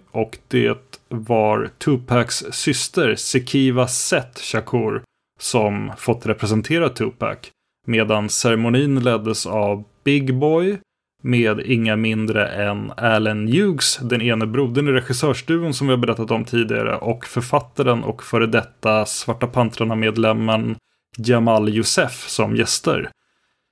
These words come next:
Jamal Youssef var även Tupacs gudfar och tvåtusen sex så gav han ut Tupacs officiella biografi,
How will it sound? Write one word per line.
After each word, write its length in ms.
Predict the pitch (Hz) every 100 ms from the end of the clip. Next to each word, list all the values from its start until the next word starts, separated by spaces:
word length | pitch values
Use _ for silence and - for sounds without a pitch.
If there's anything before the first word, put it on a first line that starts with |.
| _ _
Jamal 460 | - 123 127 127 127
Youssef 500 | 127 - 147 - -
var 260 | 117 110 104
även 400 | 107 107 104 104
Tupacs 460 | - 117 110 -
gudfar 640 | 123 160 143 - 165 156 156
och 360 | - 131 127 -
tvåtusen 520 | - 110 - 104 107
sex 300 | - 120 -
så 420 | - - 117 107
gav 340 | 107 107 107
han 340 | - 107 104 107
ut 300 | 110 104 - - - _ -
Tupacs 540 | 117 - 104 104 -
officiella 880 | 92 123 117 - 107 104 107 107 104 - _ _ _ _
biografi, 680 | 120 113 113 135 202 82